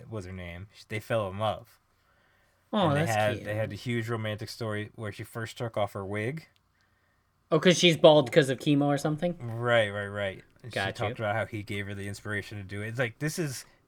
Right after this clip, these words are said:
Speaker 1: incredible television. <laughs> Um,
Speaker 2: Okay.
Speaker 1: but so he,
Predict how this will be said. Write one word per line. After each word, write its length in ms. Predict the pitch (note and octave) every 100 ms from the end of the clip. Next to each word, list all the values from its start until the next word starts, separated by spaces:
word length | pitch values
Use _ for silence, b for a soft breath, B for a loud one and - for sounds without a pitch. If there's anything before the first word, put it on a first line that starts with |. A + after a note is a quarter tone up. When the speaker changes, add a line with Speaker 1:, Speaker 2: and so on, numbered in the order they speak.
| _ _
Speaker 1:
incredible 640 | - C3+ - C#3 B2 A2 A2
television. 600 | C3 G2+ G2 - - - _
<laughs> 120 | C#3 A#2 b b b b -
Um, 280 | A#2 A2
Speaker 2:
Okay. 60 | G2+
Speaker 1:
but 160 | A2+ -
so 180 | D#3 B2+
he, 320 | D3 C#3